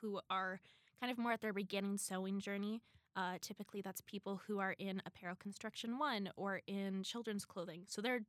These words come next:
just beginning to learn, but you can already see their ideas coming to fruition. And then our capstone class is line collection.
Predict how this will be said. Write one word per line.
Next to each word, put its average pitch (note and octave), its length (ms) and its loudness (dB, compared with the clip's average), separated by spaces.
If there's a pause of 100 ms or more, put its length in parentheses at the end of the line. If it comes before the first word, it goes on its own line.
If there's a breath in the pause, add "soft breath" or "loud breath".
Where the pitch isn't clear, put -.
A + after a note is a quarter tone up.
(180)
just B3 240 2
beginning G#3 360 0
to - 120 -6
learn, F#3 320 -2 (320 soft breath)
but G#3 80 0
you A3 100 2
can A3+ 120 0
already A3+ 280 4
see G3+ 240 -4
their F#3 140 2
ideas F3+ 320 0
coming F#3 320 -8
to D3 80 -8
fruition. G3 480 -2 (100)
And G3+ 180 0
then F#3+ 260 2 (340 soft breath)
our G3+ 100 2
capstone B3 720 2
class F#3+ 720 0 (400)
is G3 560 -2 (300)
line G3+ 280 0
collection. B3+ 540 -2